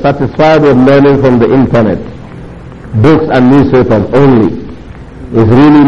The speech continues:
mistaken. But do you condemn learning at all from these sources mentioned above?"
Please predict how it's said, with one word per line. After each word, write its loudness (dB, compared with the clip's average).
mistaken. -2
But 2
do 2
you 4
condemn 2
learning 2
at -2
all 0
from -2
these 0
sources -2
mentioned 0
above?" 0